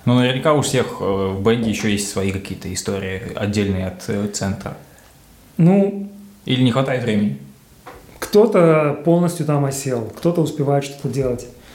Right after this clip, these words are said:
Speaker 2: В какой-то момент я понял, что если я, ну, не буду делать что-то ещё, я буду, как бы, знаешь, деградировать.
Speaker 1: Мгм.
Speaker 2: Поскольку, ну,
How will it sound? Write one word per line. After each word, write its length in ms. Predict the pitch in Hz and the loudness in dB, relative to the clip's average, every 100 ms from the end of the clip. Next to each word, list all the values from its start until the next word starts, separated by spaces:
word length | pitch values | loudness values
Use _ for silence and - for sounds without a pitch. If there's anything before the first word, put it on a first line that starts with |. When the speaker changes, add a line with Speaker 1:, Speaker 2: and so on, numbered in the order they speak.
| - | -18
Speaker 2:
В 60 | - | -4
какой-то 320 | 160 180 180 | 0 2 4
момент 300 | 180 180 190 | 4 2 2
я 100 | 156 | 0
понял, 220 | 175 175 | 2 0
что 160 | 165 156 | 2 0
если 200 | 143 147 | 0 2
я, 160 | 147 | 2
ну, 160 | 143 143 | 2 0
не 140 | 135 | 2
буду 220 | 147 160 151 | 2 2 2
делать 240 | 147 139 | 2 2
что-то 200 | 147 147 | 0 0
ещё, 180 | 147 185 | 0 2
я 120 | 151 | 0
буду, 220 | 127 135 | 0 -4
как 220 | 139 135 117 | -4 -4 -4
бы, 80 | 120 | -6
знаешь, 440 | 135 123 117 - - - - _ - _ - - - - 135 | -4 -6 -8 -12 -20 -20 -20 _ -20 _ -20 -20 -20 -16 -6
деградировать. 580 | 135 143 135 117 104 - - | 0 0 0 -4 -6 -12 -6
Speaker 1:
Мгм. 440 | 127 113 113 113 113 - - - - - - - | 0 4 6 6 2 -4 -20 -20 -20 -20 -20 -6
Speaker 2:
Поскольку, 480 | 139 139 151 147 143 131 | -6 -2 -2 -2 -2 -4
ну, 280 | 135 135 104 | -2 -2 -4